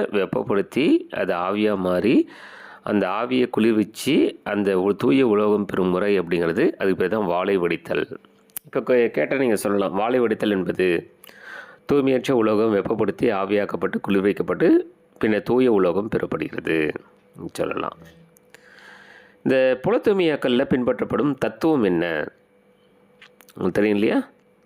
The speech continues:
என்ன தத்துவம்? பின்ன படிகமாக்கல். புல தூய்மையாக்கல் முறையில் தூய்மையாக்கப்படும் தனிமங்கள் என்ன? ஜெர்மானியம், சிலிக்கன், கேலியம்.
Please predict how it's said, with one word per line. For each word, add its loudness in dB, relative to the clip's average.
என்ன -2
தத்துவம்? -2
பின்ன 2
படிகமாக்கல். -4
புல 0
தூய்மையாக்கல் 2
முறையில் 4
தூய்மையாக்கப்படும் 2
தனிமங்கள் 2
என்ன? -2
ஜெர்மானியம், 0
சிலிக்கன், 0
கேலியம். -2